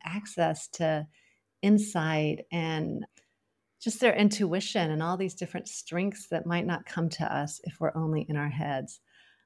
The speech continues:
Other things that we can do as coaches to help ourselves are, are different mindful practices. You know, some people like to focus on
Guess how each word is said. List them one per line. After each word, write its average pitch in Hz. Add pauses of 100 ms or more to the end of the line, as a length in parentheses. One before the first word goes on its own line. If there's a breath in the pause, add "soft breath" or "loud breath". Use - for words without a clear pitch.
Other 247
things 359 (100)
that 196
we 190
can 190 (100)
do 175
as -
coaches 170 (120)
to 202
help 180
ourselves 165 (100)
are, 214
are 220
different 247
mindful 185
practices. 147 (160)
You 196
know, 180
some 202
people 202
like 170
to 185
focus 165 (100)
on 165